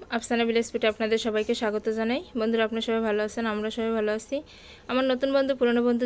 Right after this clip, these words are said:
যারা যারা আমার ভিডিওটা দেখছেন, তাদেরকে অসংখ্য, অসংখ্য ধন্যবাদ আমার ভিডিওটা দেখার জন্য। দেখুন, এখানে আমি একদম টাটকা টাটকা ঝিঙা নিয়েছি। এই ঝিঙাটা আজ আমি কিভাবে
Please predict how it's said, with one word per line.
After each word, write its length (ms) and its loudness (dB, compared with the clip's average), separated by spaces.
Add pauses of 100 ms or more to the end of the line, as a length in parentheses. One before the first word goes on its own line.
যারা 220 0
যারা 160 0
আমার 220 0
ভিডিওটা 300 0 (100)
দেখছেন, 340 -2 (100)
তাদেরকে 380 -2
অসংখ্য, 420 -2
অসংখ্য 280 -2 (100)
ধন্যবাদ 280 -2 (100)
আমার 200 -2
ভিডিওটা 280 -2 (100)
দেখার 280 -2
জন্য। 180 -2 (680)
দেখুন, 320 0
এখানে 300 -2
আমি 120 -2 (1080)
একদম 240 -2 (120)
টাটকা 380 0
টাটকা 320 -6 (1300)
ঝিঙা 320 2
নিয়েছি। 340 -2 (1900)
এই 140 2
ঝিঙাটা 340 2
আজ 160 4
আমি 180 2
কিভাবে 240 2